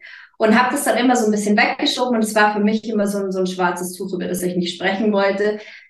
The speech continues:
was mich auch immer sehr getriggert hat, wenn du natürlich von außen angesprochen wirst, so, „Ja, jetzt bist du dreißig und wie schaut's denn aus? Hast einen festen Partner, willst du nicht mal Kinder haben?“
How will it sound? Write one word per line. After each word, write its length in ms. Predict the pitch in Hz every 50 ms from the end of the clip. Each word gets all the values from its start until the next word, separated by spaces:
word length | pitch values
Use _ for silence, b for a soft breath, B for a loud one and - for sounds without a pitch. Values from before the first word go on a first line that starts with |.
| B _
was 240 | - - 220 220 214
mich 200 | 247 233 226 -
auch 200 | - 220 220 220
immer 200 | 226 226 214 208
sehr 680 | 202 196 202 208 214 214 214 214 208 208 - - - -
getriggert 520 | 208 180 - - 226 233 240 233 214 226
hat, 140 | 220 214 208
wenn 140 | 202 190 202
du 60 | 196
natürlich 340 | 185 - - 214 208 - -
von 120 | 190 143
außen 320 | - - 190 214 - - 196
angesprochen 640 | 143 180 202 196 196 - - - - 175 180 185
wirst, 200 | 185 190 190 -
so, 80 | - 185
„Ja, 80 | 185 190
jetzt 140 | 185 180 -
bist 160 | 185 - -
du 80 | - -
dreißig 400 | 208 220 233 277 247 240 214 190
und 100 | 180 185
wie 60 | 185
schaut's 240 | 185 202 196 - -
denn 100 | 180 180
aus? 300 | 185 214 220 220 - 196
Hast 120 | 196 -
einen 120 | 185 180
festen 280 | 185 190 185 - - 185
Partner, 440 | 196 214 208 190 190 190 - - 202
willst 160 | 196 196 -
du 80 | 196 185
nicht 80 | 180
mal 100 | 180 -
Kinder 400 | - - 247 240 240 226 226 226
haben?“ 400 | 226 208 208 214 208 214 214 214